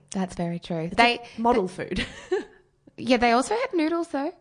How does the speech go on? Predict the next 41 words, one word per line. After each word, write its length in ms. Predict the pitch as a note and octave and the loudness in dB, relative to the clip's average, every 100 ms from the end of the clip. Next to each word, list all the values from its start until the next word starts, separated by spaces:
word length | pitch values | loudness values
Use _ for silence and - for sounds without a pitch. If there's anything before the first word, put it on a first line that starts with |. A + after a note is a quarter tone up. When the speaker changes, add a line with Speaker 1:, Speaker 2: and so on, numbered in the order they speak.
| _ | _
Speaker 1:
going 220 | - B3+ B3 | -4 -2 0
around. 220 | B3 C#4+ | -2 0
I 80 | A#3 | 2
saw 140 | - | 4
Speaker 2:
I 20 | |
didn't 180 | A3 A3 | 4 2
see 140 | - F#3+ | 0 0
the 80 | F3+ | 2
noodles. 320 | E3 D3+ D#3+ | 2 0 -2
I 40 | F3+ | -2
saw 160 | G#3+ | 0
the 80 | G3+ | 0
saucy 380 | F#3 D#3+ C#3+ C3 | 0 -2 -2 -4
leaves. 360 | E2+ D2+ - - | -4 -6 -8 -8
I 60 | |
didn't 240 | F3 D#3+ - | -6 -6 -8
see. 260 | - - | -8 -2
Speaker 1:
I 160 | - D#3+ | 2 4
also 220 | D#3 D#3 | 2 0
saw 160 | D3+ D3 | 0 -2
the 100 | C#3+ | -2
saucy 300 | - - - | -4 -4 6
leaves. 420 | - - F3+ - - | 6 6 0 -4 -2
<laughs> 40 | |
It 120 | G#3 G3 | -2 0
was 140 | F3+ | 4
quite 260 | - F3 - | 4 4 4
funny. 240 | - - | 2 4
Speaker 2:
<laughs> 460 | G3+ D4 - - D#5 D#5+ D5 | 4 4 -2 0 0 0 2
Speaker 1:
Um, 280 | B4+ B3+ C#4+ | 6 8 6
Speaker 2:
Um, 80 | C#4+ | 6
the 60 | - | 4
Speaker 1:
not 140 | G#3+ | 4
Speaker 2:
actual 260 | - C5 B4+ | 4 2 2
show, 320 | - G3+ A#3+ | 4 4 6
though, 260 | E3 G#2 - | 2 0 -2
I 80 | - | 4
Speaker 1:
Yeah. 120 | F3+ | 6
Speaker 2:
actually 340 | E3+ A#3+ A3+ G#3+ | 6 4 2 2
really 300 | D#3+ D3+ D#3+ | 2 2 2
enjoyed. 500 | E3+ D#3 - B3+ | 0 -2 -2 -4